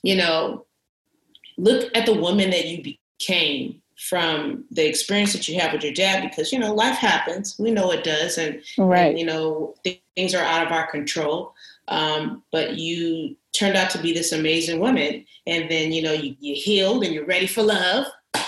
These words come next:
Speaker 1: You meet this great guy. And then, ah. So what do you think that God was trying to teach you during that four-year period?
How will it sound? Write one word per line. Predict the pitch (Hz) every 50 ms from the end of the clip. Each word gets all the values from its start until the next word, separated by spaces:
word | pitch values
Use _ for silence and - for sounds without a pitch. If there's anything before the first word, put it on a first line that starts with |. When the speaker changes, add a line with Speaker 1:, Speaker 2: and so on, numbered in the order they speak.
| - -
Speaker 1:
You | 160 165
meet | 170 190 233 -
this | 214 202 180 -
great | - - 208 202 220 220 202 208
guy. | 202 185 185 185 180 175 180 196 214 233 233 - - - _ _ -
And | 175 180 185 185 190
then, | 190 196 196 190 185 180 180 180 185 - _ _ _ _ _ _ _ -
ah. | 185 226 254 254 226 - - - - - - - - - _ _ _ _ _ _ _ _ _ _ _ _ _ _ _ _ _ _ -
So | - - 233 208
what | 208 202 240 320 330 311 -
do | 320 294
you | 320 330 294 -
think | - 254 240 254 - -
that | - 185 175 165 160 160 - 170 156
God | 175 185 190 202 208 202 - - 165
was | 165 165 165 -
trying | - 175 165 165 165 160 156 156 156 151
to | - 143 143 -
teach | - - 175 180 190 190 - -
you | 156 151 147 143 139 139 139 - _ _ _ _ _ _ _ - 156
during | 143 165 175 185 196 185 175
that | 165 147 135 - - -
four-year | 165 160 165 165 160 160 160 156 151 156 151 151
period? | - - - 151 151 143 135 131 127 127 123 117